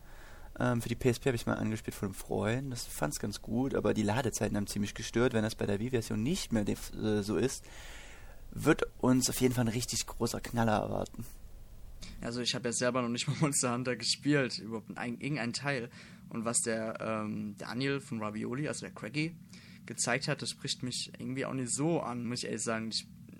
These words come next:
Speaker 2: ich muss ehrlich sagen, ich finde das Spiel ziemlich overhyped, also ziemlich überhyped.
Speaker 1: Ja, das ist, mm, entweder, ich finde, so Monster ist eins dieser Spiele, was man entweder liebt oder hasst.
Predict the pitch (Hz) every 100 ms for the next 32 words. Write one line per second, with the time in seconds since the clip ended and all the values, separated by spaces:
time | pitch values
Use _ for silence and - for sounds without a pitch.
0 | - 127 123 120 131 151 120 107 - -
1 | 131 113 - - 123 - 143 139 - 147
2 | 117 107 104 101 - 107 110 104 - 117
3 | 113 - - - 107 120 143 123 - 147
4 | - - 95 120 135 123 113 143 147 139
5 | - - 165 165 147 143 139 156 135 135
6 | 139 135 123 120 135 131 117 110 107 110
7 | 104 123 - 107 104 104 - -